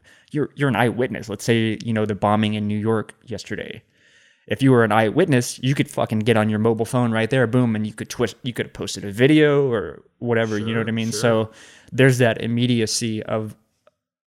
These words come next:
Speaker 1: uh, being able to reach a large audience that I
Speaker 2: Well
Speaker 1: think is pretty, you know what I mean? So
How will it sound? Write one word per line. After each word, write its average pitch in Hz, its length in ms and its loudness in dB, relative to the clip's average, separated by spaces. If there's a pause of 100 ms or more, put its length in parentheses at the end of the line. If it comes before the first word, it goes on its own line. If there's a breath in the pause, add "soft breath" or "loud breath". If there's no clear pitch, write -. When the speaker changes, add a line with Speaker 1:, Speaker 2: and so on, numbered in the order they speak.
(120)
Speaker 1:
uh, 107 120 -6
being 117 300 0
able 110 180 0
to 110 120 0
reach 110 280 -4
a 104 80 -6
large 101 280 -2
audience 101 540 -6 (220)
that 117 160 -2
I 110 80 2
Speaker 2:
Well 113 80 -4
Speaker 1:
think 120 180 -2
is 110 120 -4
pretty, 113 520 -2 (220)
you 131 160 -2
know 120 80 2
what 117 100 2
I 117 40 0
mean? 120 140 0
So 120 300 4